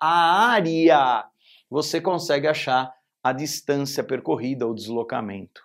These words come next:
Beleza? Por isso que esse gráfico é importantíssimo, o gráfico da velocidade pelo tempo. Um pequeno detalhe, no momento que a velocidade for zero, não esquece, houve mudança de sentido. Bastante atenção com isso.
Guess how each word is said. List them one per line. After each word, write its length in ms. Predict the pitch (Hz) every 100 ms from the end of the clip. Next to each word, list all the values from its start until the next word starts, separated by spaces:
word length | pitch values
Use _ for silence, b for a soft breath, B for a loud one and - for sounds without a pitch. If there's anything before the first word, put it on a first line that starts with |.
| _ -
Beleza? 760 | 147 135 160 208 147 131 101 B B B -
Por 160 | 180
isso 320 | 160 208 - 160
que 100 | 160
esse 180 | -
gráfico 520 | 123 117 123 135 135 139
é 40 |
importantíssimo, 880 | 135 131 131 143 139 120 120 - 131
o 20 |
gráfico 440 | 117 110 110 110 113
da 80 |
velocidade 380 | 110 110 - 104
pelo 220 | 98 110
tempo. 340 | 120 87 95 - B B B B
Um 120 | 202
pequeno 360 | 202 202 190
detalhe, 560 | 190 202 202 208 226 220
no 80 | 208
momento 540 | 190 160 175 190 170
que 100 | 165
a 40 | 156
velocidade 520 | 151 143 - 135 135
for 280 | - 180 165
zero, 500 | 131 156 151 151 160
não 220 | 151 180
esquece, 920 | 180 - 131 127 127 - 151 160 165 -
houve 480 | 131 135 127 135 147
mudança 800 | 139 160 147 113 117 117 226 -
de 160 | 117 104
sentido. 800 | 107 - 123 247 - 92 95 - b b b
Bastante 680 | 95 90 - - 104 113 -
atenção 600 | 120 123 120 - 107 101 -
com 180 | 110
isso. 420 | 107 - - -